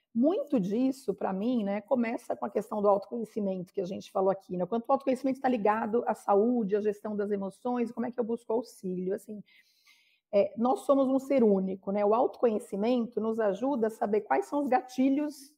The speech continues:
que nos levam pra nossa potência e pra nossa limitação. Eu acho que é isso, né? Então, autoconhecimento nada mais é do que você dar nome pra sua história, né? Pra sua história, pros seus sentimentos, pros seus, pras suas vivências, pra tudo isso.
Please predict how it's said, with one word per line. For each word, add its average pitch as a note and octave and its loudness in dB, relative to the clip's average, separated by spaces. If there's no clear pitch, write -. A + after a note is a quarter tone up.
que B3+ 0
nos B3+ 2
levam G#3 2
pra G#3+ 0
nossa G#3+ 0
potência B3 -4
e C4 2
pra B3 -2
nossa B3 -2
limitação. A#3 -4
Eu F3 -2
acho F3 -4
que - -2
é - 4
isso, - -6
né? F#3 -6
Então, G#3 -4
autoconhecimento A#3+ 0
nada C4 -2
mais A3 0
é A#3 4
do A#3 0
que A#3+ -10
você B3 -4
dar A#3+ 0
nome B3 2
pra C4+ 0
sua E4 -4
história, G3 2
né? G3 0
Pra - -8
sua - -12
história, A3 4
pros G#3+ -6
seus F#3+ -6
sentimentos, G#3+ -8
pros - -20
seus, G3 -6
pras G#3+ -2
suas G3+ 2
vivências, G#3+ 0
pra G#3+ -4
tudo B3 0
isso. G3 -6